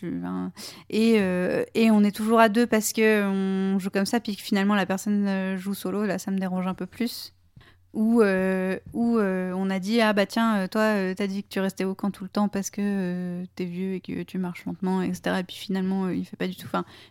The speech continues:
c'est plus, euh, la, le fait de pas coller à ce qu'on avait dit au début. Et en même temps, euh,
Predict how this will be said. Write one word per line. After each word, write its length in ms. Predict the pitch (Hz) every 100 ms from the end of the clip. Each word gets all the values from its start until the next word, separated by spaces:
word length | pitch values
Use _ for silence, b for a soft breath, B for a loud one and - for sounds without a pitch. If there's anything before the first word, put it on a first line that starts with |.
| b
c'est 120 | 233
plus, 360 | 214 285 269 240
euh, 200 | 208 190 - _ _ _
la, 260 | 202 190 185 - _ _ _ _ _
le 200 | - 208
fait 260 | 190 - 220
de 100 | 202
pas 200 | 196 247
coller 480 | 240 - 247 254 269
à 200 | 262 196
ce 80 | 208
qu'on 180 | - 220
avait 220 | 202 208
dit 160 | 202 233
au 80 |
début. 380 | 226 226 208 214 - -
Et 160 | 208
en 40 | 202
même 220 | 202 202
temps, 360 | 226 262 269 247
euh, 260 | 196 185